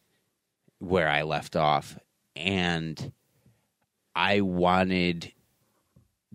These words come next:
to at least be able to add something. That was my only goal ever at Ghostlight, was just to be able to add something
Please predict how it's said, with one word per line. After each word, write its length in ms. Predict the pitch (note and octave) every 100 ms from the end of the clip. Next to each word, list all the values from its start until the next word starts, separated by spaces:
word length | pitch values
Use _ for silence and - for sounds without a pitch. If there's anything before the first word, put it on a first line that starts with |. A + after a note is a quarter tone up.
| _
to 680 | - - A2 G2 F#2+ F#2 F2+ - - _ _ _ _ _ _ _ -
at 140 | A#2+
least 300 | B2+ C#3 -
be 100 | C#3+
able 140 | C3+ A#2+
to 200 | A#2 -
add 280 | F2+ E2+ D#2+
something. 460 | - D2+ - C#2+ C#2
That 120 | G2
was 120 | C3
my 180 | C#3+ C3
only 300 | A#2 B2 A#2+
goal 420 | G2 F2 F2 E2 -
ever 500 | D#2 D#2 C#2 - - _ _ -
at 180 | F#2 -
Ghostlight, 380 | D#2+ D#2 G#1+
was 180 | - -
just 240 | - G#2+ -
to 80 |
be 140 | A#2+ G2
able 140 | F#2
to 160 | D#2 -
add 260 | D2+ C2+ -
something 540 | D2+ - - -